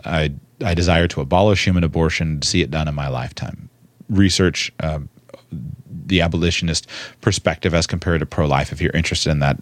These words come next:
debate. I don't wanna go there. It's not germane to the topic right now. Pro-life. Those who are in favor of the pro-life perspective look at it and say, "What about the baby?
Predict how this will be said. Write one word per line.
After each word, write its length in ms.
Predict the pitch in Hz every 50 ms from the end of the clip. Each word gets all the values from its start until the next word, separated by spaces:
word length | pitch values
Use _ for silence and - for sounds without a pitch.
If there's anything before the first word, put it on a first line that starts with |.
| - - -
debate. 460 | 80 71 - 65 57 - - - - -
I 140 | - 80 76
don't 100 | 76 73
wanna 140 | 76 76 78
go 160 | 71 76 71
there. 120 | 69 76 71
It's 160 | 71 - -
not 140 | 78 73 -
germane 300 | - 78 73 71 73 69
to 80 | 71
the 80 | 65 -
topic 400 | - - - 139 - 135 - -
right 160 | - - -
now. 200 | - - - 92 - - - - - - - - - - - - _ _ _ _ _
Pro-life. 500 | - - - 147 139 117 85 - - -
Those 300 | - 110 117 135 143 -
who 120 | - 147 143
are 60 | 135
in 80 | 120
favor 320 | 113 - 127 120 117 107 110
of 120 | 101 90
the 40 | 82
pro-life 500 | - - 120 104 101 101 120 151 170 -
perspective 800 | - - 92 - - - 64 58 - - - 76 101 123 131 - _ _ _ _ _ _ _ _ _ _ _ _ _ _ _ _ _ -
look 240 | 107 113 139 135 -
at 80 | 147 123
it 140 | 113 - -
and 120 | 104 98
say, 600 | - - 101 90 85 82 80 80 80 78 76 80 - _ _ _ _ _ _ _ _ _ _ _ _ _ _ _ _ _ _ _ _ _ _ _ _ _ -
"What 120 | - 135
about 220 | 139 120 113 104 -
the 40 |
baby? 480 | - - 127 131 120 - - - _ _